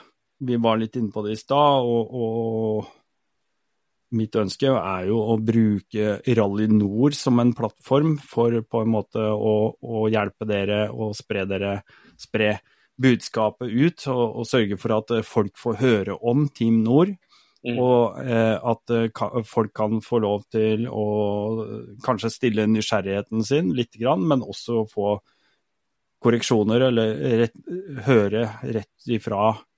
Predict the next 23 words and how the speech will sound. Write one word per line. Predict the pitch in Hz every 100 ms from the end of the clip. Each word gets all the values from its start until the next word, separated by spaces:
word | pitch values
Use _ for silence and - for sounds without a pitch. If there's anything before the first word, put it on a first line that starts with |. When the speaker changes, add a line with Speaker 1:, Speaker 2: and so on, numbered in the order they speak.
| _ _ _ _ _ _ _ _ _
Speaker 1:
teamet, | 117 98 117 143 - _ _
eh, | - 117 113 110
Speaker 2:
Mm. | 117 127
Speaker 1:
hvordan | 113 107 107 110 - _ _
ting | 113 110
ligger | 110 101 101 110
an, | 139
og | 120
hvordan | 104 101 107 _ _
ting | - 104
fungerer, | 95 113 104 101 170 220 _
og, | - 147 139 131 -
og, | 135 123 123 120 - _ - _ _ _ -
eh, | 117 117
kanskje | 113 139 107 - 113 104
også | 104 - 113
knytte | - 131 107 - -
til | 117 123
både | 117 117 95 101 117 113 _ _ _ _ _ 202 143
førere, | - 113 92 95 131 180 175 - _ _ - - -
kontakter, | 113 107 104 - - 110 117 110
eventuelt | 123 107 113 101
sponsorer, | - - 92 90 110 104 110 113